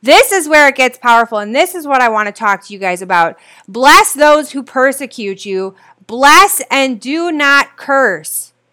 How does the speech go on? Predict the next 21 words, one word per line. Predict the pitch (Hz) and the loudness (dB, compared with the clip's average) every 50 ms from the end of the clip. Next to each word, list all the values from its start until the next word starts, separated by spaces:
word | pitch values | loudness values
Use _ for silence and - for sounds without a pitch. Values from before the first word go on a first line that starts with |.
| _ _ _ _ _ _ _ | _ _ _ _ _ _ _
Rejoice | - 226 254 254 - - 240 254 277 302 349 330 - | -10 -10 -10 -10 -6 -4 -2 0 0 0 -2 -4 -6
with | 339 339 330 | -10 -10 -8
those | - 294 269 262 262 269 262 | -4 -4 -2 -2 -4 -6 -8
who | - 254 | -12 -14
rejoice. | 226 233 247 240 196 220 202 190 180 175 185 185 185 - | -12 -14 -14 -14 -12 -10 -8 -6 -6 -6 -6 -8 -10 -14
Mourn | 190 196 214 233 262 294 294 | -12 -10 -6 -6 -6 -6 -6
with | 285 277 | -8 -8
those | 277 240 233 226 220 | -6 -6 -6 -6 -8
who | - 233 202 | -10 -12 -12
mourn. | 190 185 180 180 175 175 175 180 185 - | -12 -12 -10 -8 -8 -8 -10 -12 -14 -12
Live | 196 208 240 262 294 294 | -8 -4 -2 -2 -2 -2
in | - 247 247 | -4 -8 -8
harmony | 226 202 220 214 214 214 208 202 202 | -8 -8 -8 -8 -8 -10 -12 -14 -12
with | 190 196 196 196 - - | -10 -10 -10 -10 -10 -12
one | 185 185 185 | -12 -12 -12
another. | 180 175 180 185 180 180 180 175 175 180 185 _ _ _ _ _ _ _ _ _ _ _ | -12 -10 -8 -8 -6 -6 -6 -6 -8 -8 -10 _ _ _ _ _ _ _ _ _ _ _
Bless | - 220 247 302 339 370 359 - | -10 -4 0 0 2 0 0 -4
those | - 320 302 302 285 - | -4 -4 -4 -4 -6 -8
who | 269 262 | -12 -14
persecute | - - 214 214 220 - 202 180 - - 180 160 - - | -10 -10 -10 -10 -10 -10 -14 -16 -14 -16 -16 -16 -16 -16
you." | 147 120 104 | -18 -18 -18